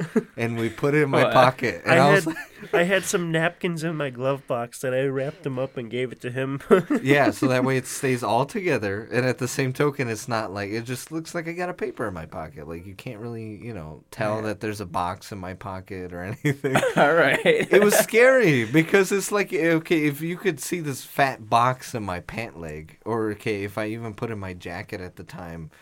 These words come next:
Speaker 1: it was, like, a thin jacket, so you could see what I had in my pockets. And it just made it too obvious. So I was like, "You know what, we'll just put it in the paper, and I'll hide it."
Speaker 2: Clever.
Speaker 1: And, but then we're like,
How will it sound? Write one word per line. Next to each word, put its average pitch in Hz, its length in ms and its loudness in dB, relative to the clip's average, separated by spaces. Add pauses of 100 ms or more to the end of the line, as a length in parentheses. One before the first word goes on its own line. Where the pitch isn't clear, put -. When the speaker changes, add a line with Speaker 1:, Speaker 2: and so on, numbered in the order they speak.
(280)
Speaker 1:
it 117 80 -2
was, 120 180 -2
like, 117 160 -4
a 110 60 -4
thin 113 400 -6
jacket, 98 480 -8
so - 120 -10
you 104 200 -6
could 101 240 -12
see 85 520 -8
what 82 260 -12
I 85 60 -8
had 92 220 -12
in 85 60 -12
my 80 140 -12
pockets. 98 680 -12 (400)
And 175 100 0
it 170 60 -2
just 160 260 -6
made 160 160 0
it 135 100 -8
too - 160 -6
obvious. 113 480 -6
So 104 140 -8
I 98 40 -6
was 95 100 -10
like, 92 160 -14
"You 90 60 -12
know 90 100 -10
what, 87 80 -12
we'll 85 140 -12
just 80 260 -16
put 92 200 -12
it 104 60 -10
in 110 120 -14
the 107 60 -14
paper, 101 560 -14 (540)
and 87 160 -6
I'll 80 140 -8
hide 90 320 -8
it." - 60 -14
Speaker 2:
Clever. 107 460 -4
Speaker 1:
And, 131 220 0
but 135 160 0
then 143 160 4
we're 135 120 2
like, 117 380 -2